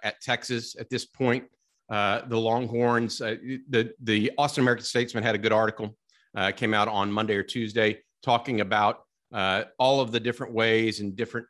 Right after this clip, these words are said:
numbers, uh, of Texas athletes that have, uh, been compensated via N I L. And, and, uh, it, it sounds like those things are going well, but I know from hearing behind the scenes, and I wanna get your take on this,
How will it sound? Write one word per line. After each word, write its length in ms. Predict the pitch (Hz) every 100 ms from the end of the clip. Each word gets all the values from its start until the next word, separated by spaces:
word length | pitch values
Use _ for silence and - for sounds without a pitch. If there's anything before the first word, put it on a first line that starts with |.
| _
numbers, 760 | 120 113 117 110 113 104 - - _ _ -
uh, 220 | 101 117
of 200 | 120 101
Texas 340 | - 117 117 98
athletes 480 | 104 101 110 101 -
that 100 | 101
have, 240 | 87 98
uh, 280 | 107 95 98 117 _ - _
been 160 | 110 110
compensated 800 | 117 113 110 98 117 107 107 101
via 220 | 101 98
N 200 | 127 110
I 180 | 104 95
L. 340 | 104 104 90 _ _ _
And, 260 | 95 95 - -
and, 340 | 104 98 98
uh, 220 | 95 95 92 - - -
it, 140 | 139 -
it 140 | 151
sounds 500 | - 175 190 190 139
like 280 | 147 139 139 - _ _ 139
those 420 | 110 131 147 -
things 240 | 143 123
are 60 | 113
going 420 | 107 127 117 113
well, 320 | 131 131 120
but 160 | 104 120
I 160 | 120
know 240 | 143 139 135
from 220 | - 117
hearing 320 | 123 131 120
behind 360 | 107 127 127 110
the 60 |
scenes, 400 | 104 151 139 120
and 80 | 117
I 40 | 120
wanna 160 | 120
get 180 | 110 -
your 100 | 135
take 240 | 127 113
on 160 | 117 104
this, 260 | 104 101